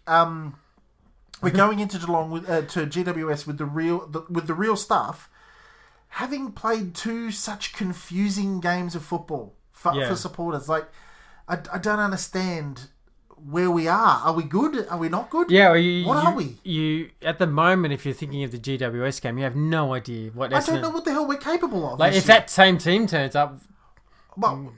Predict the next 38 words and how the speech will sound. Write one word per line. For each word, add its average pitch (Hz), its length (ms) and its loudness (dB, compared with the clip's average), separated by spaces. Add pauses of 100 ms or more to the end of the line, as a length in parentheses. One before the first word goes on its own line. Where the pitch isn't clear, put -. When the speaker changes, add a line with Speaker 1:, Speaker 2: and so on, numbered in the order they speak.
(160)
Speaker 1:
well, 175 100 -8
G 262 220 0
W 165 260 -2
S 151 180 -6
are 131 60 -14
going 147 220 -4
to 151 140 -10
pound 175 380 -2
us 156 100 -8
by 139 180 -10
ten 151 260 -8
goals. 135 160 -4
Speaker 2:
They're 180 180 6
a 143 60 2
tough - 380 2
team. 139 260 -2
Like, 123 160 -2
they, 165 280 4
they 156 200 -2
got 147 140 4
attitude. 147 580 0
They 139 80 -2
got, 131 220 -2
so 160 140 0
Speaker 1:
So 202 420 0
then, 160 580 -4
Speaker 2:
Hmm. 135 100 -14 (360)
Speaker 1:
is 214 220 -2
that 226 280 0
just - 520 -6 (440)
everybody 202 640 0
understands 170 720 -6
that 156 100 -12
they're 156 180 -2
operating 151 460 -2
at 151 120 -10
seventy-five 151 600 -6
percent? - 320 -12